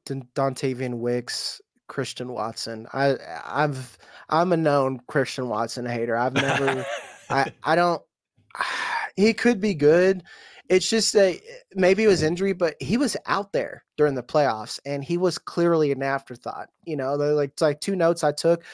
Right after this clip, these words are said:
Speaker 1: from the Packers is that Tucker Kraft is probably the guy, not Luke Musgrave,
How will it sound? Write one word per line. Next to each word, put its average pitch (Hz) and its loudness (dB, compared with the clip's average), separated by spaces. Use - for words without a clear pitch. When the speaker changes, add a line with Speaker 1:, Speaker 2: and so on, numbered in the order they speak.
Speaker 1:
from 165 -2
the 147 2
Packers 151 0
is 143 -4
that 151 4
Tucker 175 0
Kraft 156 2
is 143 -8
probably 143 4
the 139 2
guy, 135 2
not 120 -2
Luke 143 -2
Musgrave, 131 -4